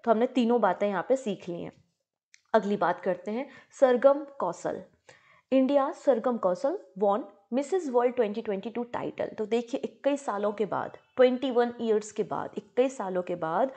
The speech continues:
मिसेस वर्ल्ड का टाइटल भारत को मिला है, ठीक है। किसे दिया गया है? सरगम कौशल को दिया गया है जो कि मुंबई से बिलोंग करती हैं और इन्होंने इस टाइटल को जीता है। वो मिसेस वर्ल्ड ट्वेंटी ट्वेंटी थ्री, अ,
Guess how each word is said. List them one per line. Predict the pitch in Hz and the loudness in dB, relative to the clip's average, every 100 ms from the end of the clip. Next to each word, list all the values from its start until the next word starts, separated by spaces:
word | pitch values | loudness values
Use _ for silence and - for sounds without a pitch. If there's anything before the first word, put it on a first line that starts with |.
| - - - | -12 -20 -2
मिसेस | 233 247 311 277 | 0 2 0 0
वर्ल्ड | 240 226 | 2 2
का | 226 | 0
टाइटल | 214 185 185 247 | -2 -2 -2 -2
भारत | 208 170 170 | 0 0 0
को | - 175 | -4 -6
मिला | 156 | -6
है, | 185 196 202 _ _ _ - | -8 -10 -14 _ _ _ -6
ठीक | 269 302 | -2 0
है। | 311 - | -2 -2
किसे | 262 269 | -2 0
दिया | 269 294 294 | 2 4 2
गया | 294 | 2
है? | 285 311 | 0 -2
सरगम | 302 226 208 240 262 | 0 2 2 2 0
कौशल | 233 196 233 | 0 0 0
को | 226 254 | 0 0
दिया | 254 262 | 0 0
गया | 254 262 | 0 0
है | 269 | 0
जो | 247 | -2
कि | 262 208 - - | -4 -6 -10 -2
मुंबई | 240 226 180 | 0 2 2
से | 175 170 | 0 -4
बिलोंग | 160 156 165 | -4 -6 -8
करती | 185 - 180 | -14 -14 -16
हैं | 196 _ - - - | -16 _ -20 -20 -2
और | 180 190 - | 4 4 4
इन्होंने | 202 208 233 | 2 2 0
इस | 302 - | -2 -2
टाइटल | 185 170 185 | -4 -2 -2
को | 196 | -2
जीता | 190 185 220 | -4 -2 0
है। | 262 | 4
वो | 262 | 6
मिसेस | 214 196 277 277 - | 4 0 -4 -4 -6
वर्ल्ड | 180 208 226 | 4 4 4
ट्वेंटी | 214 196 208 | -2 -4 -4
ट्वेंटी | 202 196 202 | -6 -6 -8
थ्री, | - | -6
अ, | 196 | -8